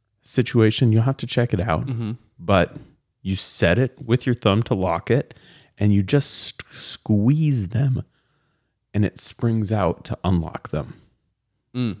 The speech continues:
Speaker 1: It's genius. The engineering is really fun. Um, I don't know what else to say. They're pruners, right? They're pruners. They're beautiful. They're comfortable. And they work <laughs> really,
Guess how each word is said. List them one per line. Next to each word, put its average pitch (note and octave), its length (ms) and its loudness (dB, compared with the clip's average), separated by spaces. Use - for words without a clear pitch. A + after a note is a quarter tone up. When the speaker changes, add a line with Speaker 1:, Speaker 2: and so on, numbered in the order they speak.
Speaker 1:
It's A#2 160 0
genius. F#2 520 0
The F#2+ 180 2
engineering A2 540 4
is - 200 -6
really F2 280 2
fun. E2 380 -10
Um, G2 480 0
I - 160 -4
don't A#3 160 4
know A#3+ 80 4
what A#3+ 140 4
else A#3+ 160 0
to G#3 80 -2
say. - 160 -4
They're A#2 120 4
pruners, - 560 -2
right? A2+ 160 0
They're G2 120 0
pruners. E2 340 -2
They're G#2 120 2
beautiful. G#2 580 2
They're - 120 -6
comfortable. E2+ 680 0
And F#2 120 0
they F2+ 60 6
work F2 260 2
<laughs> - 40 -14
really, G#2 960 4